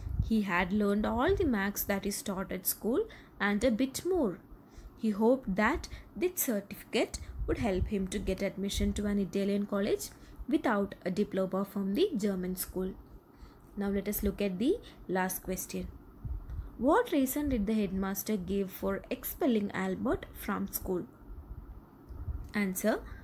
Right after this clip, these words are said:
The head teacher charged Albert with creating problems in the class. His presence in the classroom made it impossible for the teacher to teach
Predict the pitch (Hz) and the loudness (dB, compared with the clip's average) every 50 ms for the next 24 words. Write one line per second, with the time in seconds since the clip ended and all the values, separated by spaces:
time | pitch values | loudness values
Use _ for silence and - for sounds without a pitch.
0 | - - - - - - 208 208 196 208 196 196 - - 208 190 185 - - 233 | -12 -12 -12 -8 -4 -2 0 2 2 2 0 0 0 0 0 0 0 0 2 2
1 | 285 427 480 - - - - - - - - 294 302 294 233 180 180 - - - | 2 2 0 -4 -10 -10 -8 -8 -2 2 4 6 6 6 4 2 0 -4 -6 -6
2 | - - - 202 202 202 202 185 185 202 226 262 247 262 226 226 - - - 208 | -8 -8 -4 -2 0 0 0 2 2 2 4 4 2 2 0 -2 -4 -4 -2 0
3 | 220 208 190 196 - - 208 214 202 - 226 208 185 185 185 190 190 208 247 262 | 2 2 2 0 -2 -2 -2 -2 -2 0 0 0 0 -2 -2 -2 0 0 0 0
4 | - - 214 196 196 190 - 214 175 165 185 - - - - - - - - - | 0 0 -2 -2 -2 -4 -4 -4 -4 -4 -4 -4 -6 -8 -10 -14 -18 -18 -16 -16
5 | - - - - - - 277 285 285 - - 262 254 262 311 349 508 466 - 349 | -16 -16 -18 -10 -2 2 2 2 4 4 4 4 4 4 2 0 0 2 0 2
6 | 285 269 262 - 226 202 196 196 - - - 214 202 208 202 196 196 202 185 - | 2 0 0 0 0 0 0 0 -2 -2 0 2 2 2 2 2 2 0 -2 0
7 | 208 208 202 - - 202 214 277 311 - 320 240 202 202 202 240 320 - - - | 0 0 0 0 0 0 0 2 2 2 2 4 4 4 4 2 2 -2 -8 -14
8 | - - - - 202 190 254 - 233 214 208 - - 269 262 262 247 220 202 - | -14 -14 -12 -8 -6 -6 -4 -4 -2 -4 -2 0 0 0 0 0 -2 -4 -2 -2
9 | 220 214 214 269 415 - - - | -2 0 2 0 0 0 -2 -8